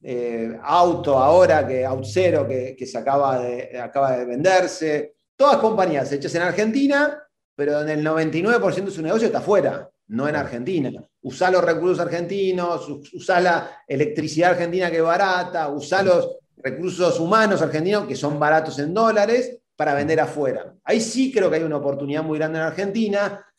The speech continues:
Speaker 1: siempre la hubo, y a pesar de que después el dólar sube y baja y Argentina deja de ser competitivo, vos fijate que estas compañías llevan veinte años, Globan, por ejemplo, y sigue siendo súper exitosa. Entonces, yo creo que hay modelos a seguir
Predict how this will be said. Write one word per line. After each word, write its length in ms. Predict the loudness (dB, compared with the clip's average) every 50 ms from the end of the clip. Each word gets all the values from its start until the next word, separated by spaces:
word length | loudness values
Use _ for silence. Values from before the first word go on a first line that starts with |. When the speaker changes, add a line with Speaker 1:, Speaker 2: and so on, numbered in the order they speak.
| _
Speaker 1:
siempre 560 | -18 -14 -6 0 2 4 4 4 4 2 2
la 140 | 4 6 6
hubo, 200 | 6 6 4 4
y 60 | 4
a 80 | 2 0
pesar 240 | -2 -2 -2 0 0
de 100 | 0 0
que 120 | 0 -2
después 240 | -2 -4 -4 -6 -4
el 40 | -2
dólar 320 | -2 0 0 0 0 -2
sube 340 | -4 -4 -6 -4 0 0 0
y 20 |
baja 260 | 2 2 0 0 -2 -4
y 40 |
Argentina 340 | -4 -4 -4 -6 -4 -2 -2
deja 140 | 0 0 -2
de 40 | -2
ser 140 | -2 -2 -4
competitivo, 880 | -4 -4 -4 -6 -6 -4 -4 -2 2 2 2 2 0 -4 -8 -12 -8 -4
vos 140 | -4 -2
fijate 400 | -2 0 0 0 0 0 -2 0
que 340 | 0 2 2 2 2 0 -4 -6
estas 200 | -4 -2 -2 -2
compañías 400 | -2 -2 0 0 2 2 2 2
llevan 260 | 0 0 0 0 -2
veinte 300 | -2 -2 -2 0 0 2
años, 420 | 2 2 0 -2 -6 -8 -14 _ -4
Globan, 420 | 2 4 4 4 4 2 0 -2 -4
por 140 | -6 -6 -4
ejemplo, 600 | -2 -2 -4 -4 -4 -2 -2 -2 -2 -4 -8 -14 _ -14
y 100 | -14 -12
sigue 260 | -8 -4 -2 -2 -2
siendo 300 | 0 -2 0 0 0 -2
súper 400 | -2 -4 -4 -2 0 0 2 2
exitosa. 720 | 0 0 -2 -6 -2 -2 -2 -2 -2 -4 -10 -12 -14 -16 _ _ _ _ _ _
Entonces, 300 | _ -4 -2 0 0 2
yo 80 | 4
creo 160 | 4 6 6 6
que 80 | 6
hay 120 | 4 4 4
modelos 760 | 2 2 4 4 2 2 2 0 0 0 -2 -4 -10 -16 -18 -18
a 80 | -16 -10
seguir 680 | -6 -4 -2 0 2 2 2 2 0 -2 -6 -8 -14